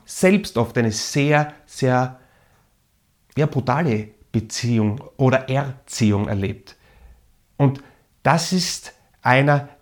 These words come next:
der Schlüssel, warum jetzt eine sehr sanfte Generation auf uns zukommt, weil diese Babyboomer das anders machen wollten.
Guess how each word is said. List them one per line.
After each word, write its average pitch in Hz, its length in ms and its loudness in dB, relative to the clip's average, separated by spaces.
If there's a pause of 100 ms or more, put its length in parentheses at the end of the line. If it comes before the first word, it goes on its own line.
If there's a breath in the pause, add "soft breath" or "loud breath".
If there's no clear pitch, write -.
der 120 160 4
Schlüssel, 170 580 2
warum 123 500 6 (500 loud breath)
jetzt 139 320 0
eine 139 180 4
sehr 131 240 2
sanfte 151 420 2
Generation 131 600 2
auf 131 160 -2
uns 120 200 -4
zukommt, 151 480 -2 (240 loud breath)
weil 117 140 2
diese 156 300 2
Babyboomer 123 580 0
das 110 240 -6
anders 113 320 -4
machen - 300 -10
wollten. - 280 -14